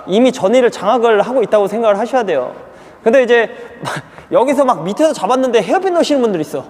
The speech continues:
막 크로스 놓는다든지. 근데 그거는 굉장히 이제 위험한 플레이고 밑에서 잡았을 때는 내가 최대한 언더를 바로 올려서 시간적 여유를 좀 버시는 게 좋고.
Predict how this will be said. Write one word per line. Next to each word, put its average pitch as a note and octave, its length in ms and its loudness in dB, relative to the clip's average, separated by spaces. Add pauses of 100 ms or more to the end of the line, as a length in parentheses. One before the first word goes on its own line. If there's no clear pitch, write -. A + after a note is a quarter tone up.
(280)
막 - 140 -6
크로스 D#4+ 280 0
놓는다든지. F#3+ 600 0 (340)
근데 A#3 200 2
그거는 A#3+ 640 2
굉장히 G#3+ 400 0
이제 G3 140 0
위험한 G#3 400 0
플레이고 E3+ 640 -2 (400)
밑에서 D4 680 2
잡았을 A#3 460 0
때는 C4 460 -2 (260)
내가 F#3 300 0
최대한 C4 420 2
언더를 G#3 560 2
바로 A3 320 0
올려서 E3+ 640 -2 (200)
시간적 C4+ 640 -2
여유를 F3+ 380 2
좀 F3 320 -4 (220)
버시는 G3+ 320 0
게 F#3 80 0
좋고. C3 460 -6